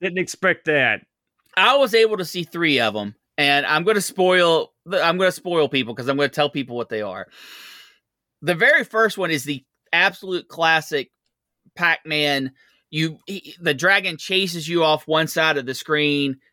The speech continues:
Speaker 2: and then when it comes back, you're chasing the dragon through the other side of the screen.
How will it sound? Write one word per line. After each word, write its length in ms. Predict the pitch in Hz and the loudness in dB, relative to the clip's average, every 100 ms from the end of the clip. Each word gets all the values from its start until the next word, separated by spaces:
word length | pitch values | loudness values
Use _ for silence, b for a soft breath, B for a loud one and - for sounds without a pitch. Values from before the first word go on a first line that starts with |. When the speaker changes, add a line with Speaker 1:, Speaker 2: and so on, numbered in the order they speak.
| - | -4
Speaker 2:
and 120 | 143 | 0
then 440 | 151 156 151 147 139 _ _ _ _ - | 2 2 2 -2 -8 _ _ _ _ -6
when 160 | 160 | -2
it 140 | 160 - | -2 -2
comes 300 | 175 180 156 | -2 -2 -2
back, 320 | 170 160 151 - | 0 2 2 -2
you're 240 | 139 165 | 0 0
chasing 380 | - 170 156 147 | 0 -2 -2 -4
the 60 | 139 | -4
dragon 420 | 123 139 139 127 | 0 2 2 -2
through 160 | 135 123 | -8 -8
the 160 | 123 | -4
other 180 | 120 110 | -4 -6
side 200 | - 110 | -8 -10
of 40 | |
the 80 | 104 | -10
screen. 340 | - 107 101 | -16 -18 -18